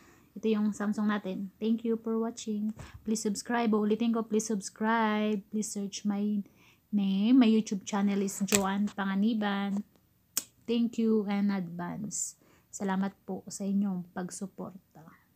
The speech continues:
Well, special shoutout muna tayo. <laughs> Ito kasi, ito kasi matagal na ito nagpapa-shoutout eh. Shoutout natin muna para naman, baka mamaya, sabihin niya na naman, nakailang video na tayo, hindi man na siya na-shoutout.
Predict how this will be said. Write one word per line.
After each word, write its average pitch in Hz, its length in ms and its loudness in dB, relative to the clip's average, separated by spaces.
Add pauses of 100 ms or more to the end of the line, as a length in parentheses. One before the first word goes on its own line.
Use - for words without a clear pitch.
(1300)
Well, 220 240 2
special 220 420 -2
shoutout 202 500 -2
muna 190 200 0
tayo. 185 340 -2
<laughs> - 1600 2
Ito 240 160 2
kasi, 214 480 4 (160)
ito 247 160 0
kasi 302 160 2
matagal 269 320 4
na 247 80 4
ito 240 80 2
nagpapa-shoutout 208 800 -4
eh. 160 160 -12 (160)
Shoutout 233 400 -2
natin 220 320 0
muna 185 160 -4
para 208 240 -4 (400)
naman, 196 640 -2 (400)
baka 202 240 -4
mamaya, 202 480 -2 (720)
sabihin 196 320 0
niya 185 80 0
na 185 160 0
naman, 208 460 2 (100)
nakailang 190 400 -2
video 185 240 -2
na 185 80 -2
tayo, 185 160 -4
hindi 190 160 0
man 175 80 -4
na 175 80 -4
siya 175 140 -6
na-shoutout. - 580 -14